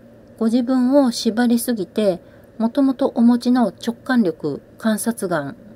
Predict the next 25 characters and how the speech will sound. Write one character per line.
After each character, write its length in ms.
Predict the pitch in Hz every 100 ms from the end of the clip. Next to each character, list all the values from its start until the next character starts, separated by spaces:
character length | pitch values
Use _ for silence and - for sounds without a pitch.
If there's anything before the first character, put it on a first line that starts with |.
| - - - -
そ 160 | - 233
れ 120 | 233
ら 180 | 226 214
を 240 | 247 220 - -
鈍 280 | 208 196 226
ら 100 | 226
せ 160 | 240
な 160 | 214 185
い 100 | 180
よ 120 | 165
う 40 |
に 240 | 180 254 -
す 220 | - - 170
る 80 |
こ 160 | 156 156
と、 260 | - 139 - - - - - - -
フ 100 | 240
ィ 60 |
ル 140 | 233 233
タ 260 | 233 220
ー 60 | 214
を 200 | 240 226
外 420 | - - 202 190 196
し 140 | -
て 260 | - 294